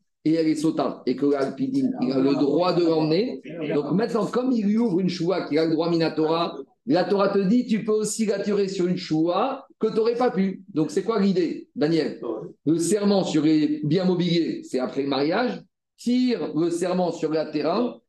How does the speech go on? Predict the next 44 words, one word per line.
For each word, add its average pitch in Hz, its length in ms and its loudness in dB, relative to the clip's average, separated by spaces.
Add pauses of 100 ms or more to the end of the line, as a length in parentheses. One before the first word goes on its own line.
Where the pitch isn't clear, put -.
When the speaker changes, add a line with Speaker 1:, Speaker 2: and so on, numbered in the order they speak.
(100)
Speaker 1:
qui 220 120 -4
est 196 260 0
avant 160 480 2
le 165 60 2
mariage. 139 280 0
Donc 156 160 -2
on 190 120 -2
a 196 60 -2
un 196 120 0
din, 175 300 -2 (320)
on 143 160 0
a 160 100 2
vu 165 200 -2
dans 151 100 -2
la 139 140 -4
Torah 131 580 -2 (100)
que 160 80 0
le 160 220 2
gilgul 180 420 2
shevoua, 147 760 -2
ça - 280 -6
marche. - 420 -2 (260)
Donc 165 160 -2
c'est 156 140 0
ce - 60 -8
que 185 100 -2
dit 202 180 0
Agma, 160 460 0
Ela 185 540 0
Agede 156 480 0
Gilgul. 131 480 -2 (420)
Mais 147 100 0
Agma, 165 280 -2
il 165 60 -2
te 165 80 -2
dit 156 120 -2
très 143 180 -2
bien, - 360 -4
t'as 135 100 -6
trouvé 180 220 -2
gilgul 139 420 -2
shevoua 135 460 -2
dans 135 140 -4
Sota. - 500 -2